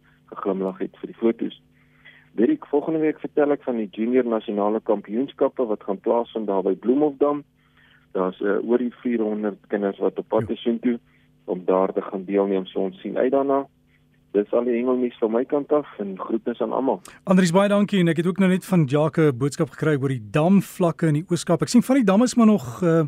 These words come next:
Speaker 2: leeg, né? Nie baie vol nie, maar kom ons hoop dit raak beter.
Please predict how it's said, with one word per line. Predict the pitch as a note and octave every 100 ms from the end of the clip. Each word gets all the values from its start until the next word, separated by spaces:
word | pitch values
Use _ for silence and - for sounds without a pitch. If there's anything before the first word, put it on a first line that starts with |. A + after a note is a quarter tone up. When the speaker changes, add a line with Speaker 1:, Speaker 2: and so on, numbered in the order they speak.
| B2
Speaker 2:
leeg, | C3 B3+ -
né? | C#3+ D#3 G#3+ - - _ -
Nie | F3
baie | F3
vol | - G3
nie, | G3+ F3+
maar | D3+ C#3+ - - -
kom | - G3+
ons | F#3+
hoop | F#3+
dit | F3
raak | E3+ D3+
beter. | B2+ E3+ D#3 A#2+